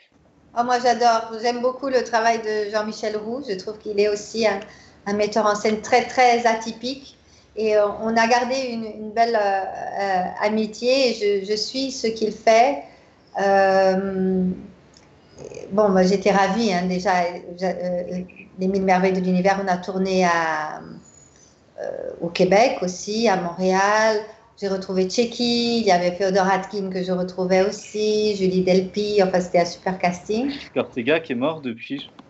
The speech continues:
Speaker 1: Qui ?
Speaker 2: Euh, Chick Ortega.
Speaker 1: Ah oui, oui. Et, euh,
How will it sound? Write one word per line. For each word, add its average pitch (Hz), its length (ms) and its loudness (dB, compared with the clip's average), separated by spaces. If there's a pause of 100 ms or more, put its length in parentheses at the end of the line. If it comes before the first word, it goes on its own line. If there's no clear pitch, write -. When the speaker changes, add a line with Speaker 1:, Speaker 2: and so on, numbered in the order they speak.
(380)
Speaker 1:
Qui ? 294 280 2 (440)
Speaker 2:
Euh, 120 160 -6
Chick - 280 -6
Ortega. 139 500 0 (680)
Speaker 1:
Ah 294 320 6
oui, 277 200 2
oui. 233 140 -6 (1200)
Et, 202 800 2
euh, 185 600 2